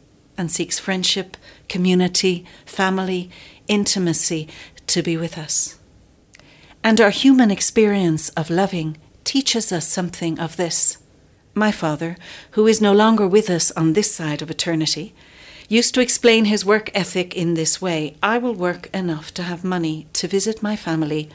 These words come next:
wherever they are." And it was true of my mother as well. Their lives were about sustaining us. They always wanted to be there for us.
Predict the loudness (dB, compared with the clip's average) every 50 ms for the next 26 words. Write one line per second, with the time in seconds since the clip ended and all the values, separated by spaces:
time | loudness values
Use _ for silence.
0 | -20 -14 -10 -10 -8 -6 -6 -6 -6 -6 -4 -4 -4 -4 -2 -4 -4 -6 -8 -12
1 | -16 -20 -20 _ _ _ _ _ _ _ _ _ _ _ _ _ -20 _ _ _
2 | _ _ _ _ -4 -2 -2 0 2 2 2 0 0 -2 -4 -4 -4 -6 -8 -10
3 | -10 -8 -4 -4 -2 -2 -2 -4 -4 -4 -4 -2 -2 0 0 2 2 2 2 0
4 | -4 -10 -16 -18 -8 -2 0 0 2 2 2 0 0 0 -2 -4 -4 -4 -6 -6
5 | -6 -6 -6 -6 -6 -6 -6 -4 -4 -4 -2 -2 -2 -2 -2 -2 0 0 -2 -2
6 | -4 -4 -2 -2 -2 -2 -4 -6 _ _ -20 -20 -12 _ 0 0 0 2 4 6
7 | 6 6 6 6 4 4 4 2 2 2 2 0 -2 -2 -4 -4 -4 -4 -2 -2
8 | 0 0 -2 -2 -2 0 0 0 0 -2 -4 -6 -10 -14 _ -20 -10 -8 -6 -6
9 | -4 -6 -6 -2 0 0 0 0 -2 -6